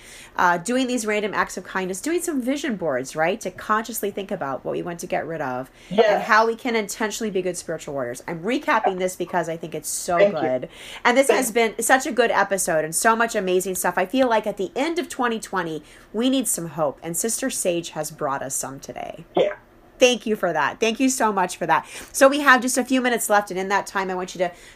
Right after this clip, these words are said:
Speaker 1: tell people again how they can connect with you and let us know if you have any parting thoughts for our listeners.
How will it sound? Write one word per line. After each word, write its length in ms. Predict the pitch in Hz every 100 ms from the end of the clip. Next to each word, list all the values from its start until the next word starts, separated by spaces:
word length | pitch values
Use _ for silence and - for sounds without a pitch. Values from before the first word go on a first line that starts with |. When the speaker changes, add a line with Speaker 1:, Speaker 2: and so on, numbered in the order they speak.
| -
Speaker 1:
tell 180 | - 294
people 220 | 294 254
again 280 | 226 208 202
how 100 | 214
they 100 | 175
can 120 | 180 160
connect 320 | 185 196 -
with 160 | 214
you 140 | 208 202
and 80 | 180
let 120 | 202
us 180 | 226 -
know 80 | 190
if 100 | 190
you 60 |
have 140 | 175 156
any 200 | - 175
parting 380 | 185 - 170 165
thoughts 260 | 160 143 -
for 100 | 139
our 100 | 123
listeners. 600 | 117 110 - 71 71 -